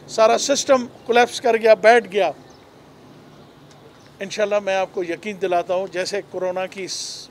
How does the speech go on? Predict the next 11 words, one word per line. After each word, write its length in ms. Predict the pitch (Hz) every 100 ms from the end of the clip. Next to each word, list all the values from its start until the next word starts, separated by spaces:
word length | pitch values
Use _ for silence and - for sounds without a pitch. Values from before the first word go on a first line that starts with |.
| 131
वबा 280 | 160 190 208
से 120 | 185
हमारी 260 | 180 175 160
जान 240 | 165 175
छूटेगी, 540 | 170 170 170 151 190 - - - - - - - - - -
आपको 460 | 175 202 220 - 208
बलूचिस्तान 460 | 196 196 - 196 196
के 140 | 196
कोने 360 | - 208 214 202
कोने 320 | 190 190 185
में 220 | 175